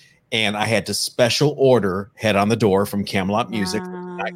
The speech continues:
Speaker 1: carry it. I had to special order
Speaker 2: Ah.
Speaker 1: Japanese Whispers from Cam's Record Shop in
Speaker 2: Ah.
Speaker 1: Elyria, Ohio.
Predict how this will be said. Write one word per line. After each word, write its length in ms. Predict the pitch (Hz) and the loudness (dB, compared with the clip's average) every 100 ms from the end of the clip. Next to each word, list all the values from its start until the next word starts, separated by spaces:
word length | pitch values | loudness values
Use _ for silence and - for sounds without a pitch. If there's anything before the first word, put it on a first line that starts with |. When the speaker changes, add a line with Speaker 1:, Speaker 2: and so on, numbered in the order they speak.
| 175 | 0
Speaker 1:
carry 360 | 143 101 104 127 | 4 4 4 2
it. 120 | 160 | 0
I 80 | 104 | -2
had 120 | 101 | -2
to 40 | 98 | -2
special 560 | - - 107 - 127 - | -4 -2 -2 -2 -2 2
order 300 | 123 120 123 | 4 4 2
Speaker 2:
Ah. 60 | |
Speaker 1:
Japanese 580 | - 104 98 117 127 - | 0 -2 -2 -2 -2 2
Whispers 580 | 120 104 - 123 127 143 | 2 2 2 4 4 2
from 220 | - 95 | -2 -6
Cam's 540 | - 120 107 110 131 123 | -4 -2 2 2 2 2
Record 340 | 113 113 107 | 0 0 -4
Shop 400 | - 98 113 - | -2 2 0 0
in 100 | 92 | -6
Speaker 2:
Ah. 20 | |
Speaker 1:
Elyria, 500 | 95 104 117 127 131 | -6 -4 0 4 4
Ohio. 640 | 123 127 113 101 98 95 | 6 4 4 2 2 0